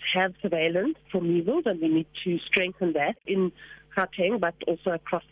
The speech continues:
the country. Second of all, we have alerted healthcare workers in that area, but also more generally to make sure that all cases of measles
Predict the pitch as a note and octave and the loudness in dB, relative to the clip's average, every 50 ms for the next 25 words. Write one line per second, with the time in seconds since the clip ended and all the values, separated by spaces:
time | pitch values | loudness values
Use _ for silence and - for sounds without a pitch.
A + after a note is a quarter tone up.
0 | _ - D#3+ - - D#3+ D3+ D#3 - - F#3+ G#3 C4+ - - - - - - - | _ -6 -6 -2 -2 -2 -2 0 0 0 2 2 0 -2 -4 -8 -20 -20 -20 -16
1 | - - A#3+ A#3 C4 C4+ B3+ A#3 A3 G3 - - G3 F#3+ F#3+ F#3+ F3+ E3 F3 F3 | -10 -8 -8 -4 0 2 2 2 0 0 0 0 0 2 2 0 2 2 2 4
2 | F3 F3 E3+ F3 F3 E3 - - - - - _ _ - D#3+ E3+ - F#3+ F#3 F3 | 4 4 4 4 2 0 -2 -6 -20 -20 -20 _ _ -6 -4 -2 0 0 0 0
3 | F3+ F3+ E3+ E3+ F3 G3 G#3 - A#3+ G#3+ - F3+ F#3+ F#3 F#3 - - G3+ F3+ E3+ | 0 0 0 0 0 0 0 -4 -8 -8 -4 -2 -2 -2 -2 -2 -2 -2 0 0
4 | F3 E3+ - - - G3 F3+ E3+ D#3 - - - - _ _ - - G#3+ G#3+ G3+ | 0 -2 -2 -2 -2 -2 -2 -2 -4 -8 -14 -18 -18 _ _ -2 0 2 4 4
5 | F#3+ D#3+ E3+ E3+ F3 - - - F3+ F3+ F#3 F#3 F#3 F3+ F3+ F3 G#3 D#4+ G#4 - | 2 2 0 -2 -4 -10 -8 -2 0 2 2 4 4 2 2 2 2 0 0 -2
6 | - - - - - _ _ _ - E3+ E3 - F#3 F#3 - - G3+ F3+ F3 F3 | -10 -20 -20 -20 -20 _ _ _ -2 -2 0 0 -2 -2 -2 -2 -2 0 2 2
7 | F3+ F3+ - - E3 E3 F3 F3+ F3+ F3+ F3 E3+ D#3+ D3 D3+ - - - - - | 0 0 2 2 2 2 2 2 2 2 2 0 0 0 -2 -4 -6 -4 -2 0
8 | F#3 E3+ E3 E3 - - - G#3+ F#3+ F3+ E3 E3 D#3+ D#3 - - - - - F#3 | 0 2 0 0 0 -2 0 0 0 0 0 -2 -4 -6 -6 -10 -10 -6 -4 -2
9 | F#3 F3+ - - F3+ E3+ E3 - - - D#3+ D3+ - - - D#3+ D#3+ D3+ - _ | -2 -2 -4 -2 0 0 -2 -2 -4 -6 -6 -6 -6 -4 -2 -2 -2 -2 -6 _
10 | _ - F3 F3 E3+ E3+ F#3 E3 | _ 0 2 2 2 2 0 -2